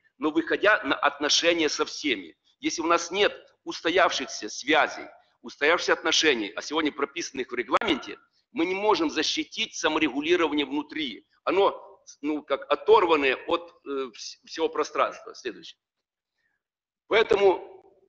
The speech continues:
назрела необходимо, э, столь необходимость незамедлительно исправлять сложившееся положение. И следующий файл. Необходимо включиться в реальное реформирование административной системы на уровне субъектов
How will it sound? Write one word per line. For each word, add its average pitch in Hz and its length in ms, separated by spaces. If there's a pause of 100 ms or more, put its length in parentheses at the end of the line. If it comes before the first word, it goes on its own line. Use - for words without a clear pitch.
(480)
назрела 170 480
необходимо, 156 560
э, 131 480
столь 139 200
необходимость 151 420
незамедлительно 139 560
исправлять 135 360
сложившееся 120 460
положение. 101 600
И - 40
следующий 104 440
файл. 165 340 (1040)
Необходимо 143 760
включиться 147 580
в 113 80
реальное 147 480
реформирование 156 800
административной 127 720
системы 165 500
на 131 120
уровне 135 300
субъектов 127 840